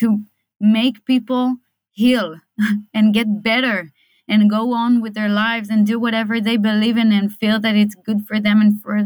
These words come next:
their society. I don't want to be ashamed. First of all, I didn't choose to be born Jewish. No one chooses to be born as he is. And I'm not ashamed in my religion. I think it's very beautiful and have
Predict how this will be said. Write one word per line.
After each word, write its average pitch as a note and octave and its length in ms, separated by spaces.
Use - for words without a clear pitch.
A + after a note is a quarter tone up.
their G3 400
society. G#3 880
I A3+ 100
don't B3+ 180
want C4+ 220
to D#4+ 60
be C4+ 140
ashamed. A3 680
First D#4+ 280
of D#4 100
all, B3+ 180
I A3+ 140
didn't C#4 300
choose A#3 320
to A3 100
be G3+ 140
born G3+ 400
Jewish. F#3 520
No G3+ 160
one C4 240
chooses A3 380
to G#3 100
be G3 100
born F#3+ 520
as F#3 200
he F3+ 180
is. F3 420
And G#3 180
I'm G#3 140
not A3+ 180
ashamed D4+ 340
in B3+ 100
my G#3 180
religion. A3+ 500
I G#3 100
think A3 220
it's G#3+ 160
very C4 300
beautiful A3+ 640
and F#3+ 200
have A3 260